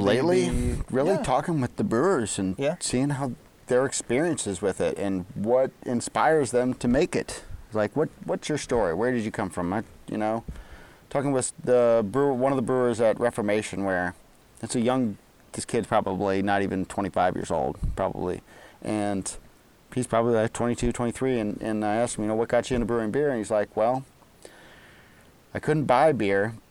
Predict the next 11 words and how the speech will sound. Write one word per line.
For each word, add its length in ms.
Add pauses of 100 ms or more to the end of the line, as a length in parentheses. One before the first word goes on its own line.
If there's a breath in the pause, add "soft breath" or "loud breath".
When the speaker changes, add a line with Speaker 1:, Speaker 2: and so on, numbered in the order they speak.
(120)
Speaker 1:
but 100
I 80
could 160
buy 200
the 120
ingredients 640
to 80
make 380
it." 160
<laughs> 1160
So 920